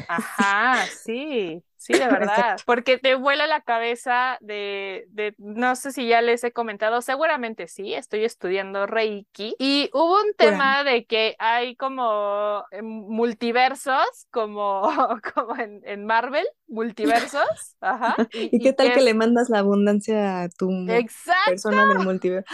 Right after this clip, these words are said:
Speaker 2: Ay,
Speaker 1: <laughs> O sea,
Speaker 2: ¿cómo
Speaker 1: estaría
Speaker 2: crees?
Speaker 1: padre, sí, <laughs> pero lo necesitas, eh, en esta vida, en este plano físico, porque de hecho, y creo que fue una amiga que estuvo contigo en el tarot, si no me equivoco,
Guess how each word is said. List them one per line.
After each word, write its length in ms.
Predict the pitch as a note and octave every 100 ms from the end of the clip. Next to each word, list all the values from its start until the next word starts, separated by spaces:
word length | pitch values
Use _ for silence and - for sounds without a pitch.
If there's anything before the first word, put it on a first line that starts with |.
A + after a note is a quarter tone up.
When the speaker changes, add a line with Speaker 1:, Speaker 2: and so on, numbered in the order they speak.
| F4
Speaker 2:
Ay, 280 | E4 E4 B3+
Speaker 1:
<laughs> 60 |
O 20 | B3
sea, 140 | B3
Speaker 2:
¿cómo 0 |
Speaker 1:
estaría 340 | C4 A3+ B3+
Speaker 2:
crees? 40 | B3+
Speaker 1:
padre, 380 | G3 F#3 G3 -
sí, 260 | - F3+ -
<laughs> 760 | F#4+ - C4 - - - C#4
pero 340 | B3+ B3+ B3 - - F#3
lo 220 | A#3 A#3
necesitas, 640 | A3+ A3 A3 A3 B3+ C4+ A#3+
eh, 260 | G#3 G3
en 260 | - G3 G#3
esta 800 | A#3+ B3+ - - F#3 E3+ E3+ E3+
vida, 400 | E3+ A#3 G3+ - -
en 320 | F3+ F3+ G3+
este 280 | G#3+ - A#3
plano 420 | - G3 F#3+ F#3+
físico, 760 | - A#3 A3+ G#3 - F3 D#3+ - - - - -
porque 340 | A#3+ A#3+ D4+ D#4
de 140 | F#4+
hecho, 360 | F4+ - B3 B3+
y 120 | C4+
creo 160 | A#3 E4+
que 100 | A#4
fue 200 | - F4+
una 180 | E4 D#4+
amiga 380 | C#4+ B3 A3 A3
que 240 | A3+ A3 F3
estuvo 440 | F3 - G3+ G#3
contigo 520 | G3 F3+ F3 F#3+ F#3
en 160 | G3+ F#3+
el 240 | F3 E3 E3
tarot, 440 | E3+ E3 F#3 A#4+ - -
si 140 | F#3+
no 160 | F3+ F3+
me 300 | F#3+ F3+ -
equivoco, 520 | F3 E3+ F#3 - C#4+